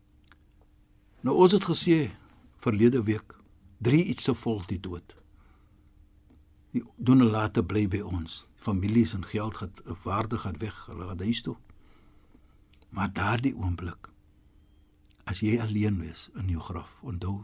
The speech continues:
jy gaan alleen wees daar. Dan word daar gesê, daar kom 'n roeping van Allah, 'n geseg van Allah. En hy praat saam met jou.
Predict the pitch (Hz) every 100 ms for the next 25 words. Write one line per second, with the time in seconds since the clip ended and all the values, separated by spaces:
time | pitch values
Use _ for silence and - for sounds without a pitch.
0 | - 90 101 101 95 113 117 82 - -
1 | - - _ _ - _ _ - _ -
2 | - _ _ - 104 95 98 92 80 -
3 | 90 - 92 - - - _ _ _ _
4 | - - - _ _ _ _ _ _ _
5 | _ _ - 101 - 120 117 - 110 -
6 | 110 - 104 95 82 90 - - _ -
7 | - 98 - 117 - - 90 82 82 -
8 | - - - - - - - - _ -
9 | - - 98 92 - 113 120 - 98 92
10 | 85 85